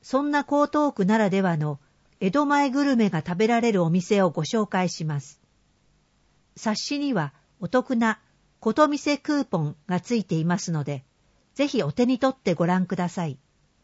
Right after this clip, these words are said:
冊子配布場所、区役所、豊洲特別出張所、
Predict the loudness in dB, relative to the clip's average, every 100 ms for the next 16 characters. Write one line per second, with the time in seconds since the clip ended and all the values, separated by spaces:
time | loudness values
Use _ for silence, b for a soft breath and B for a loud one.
0 | _ _ _ _ _ _ _ -12 -2 -2
1 | 0 -2 -2 0 0 0 -2 -2 -4 -6
2 | -8 _ _ _ _ _ _ _ _ -2
3 | 0 0 -4 -8 -8 -10 _ _ _ _
4 | _ _ _ 0 0 0 -4 -4 0 2
5 | 0 -2 -8 -10 -4 0 0 0 -4